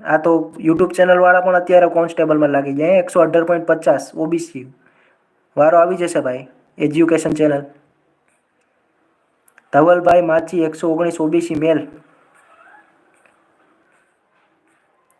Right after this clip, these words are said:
એકસો ચૌદ પોઇન્ટ પચીસ ઓ બી સી મેલ.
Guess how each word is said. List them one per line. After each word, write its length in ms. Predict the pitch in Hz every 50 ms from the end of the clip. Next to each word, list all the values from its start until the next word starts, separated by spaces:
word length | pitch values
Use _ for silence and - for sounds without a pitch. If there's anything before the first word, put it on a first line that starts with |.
| _ -
એકસો 420 | 160 156 156 - - 185 180 175 175
ચૌદ 420 | - 170 165 170 185 190 185 -
પોઇન્ટ 220 | - 185 185 180
પચીસ 400 | 180 175 175 180 - 196 185 -
ઓ 60 | 175 170
બી 140 | 170 180
સી 160 | 175 - 180 170
મેલ. 400 | 170 165 170 170 170 - -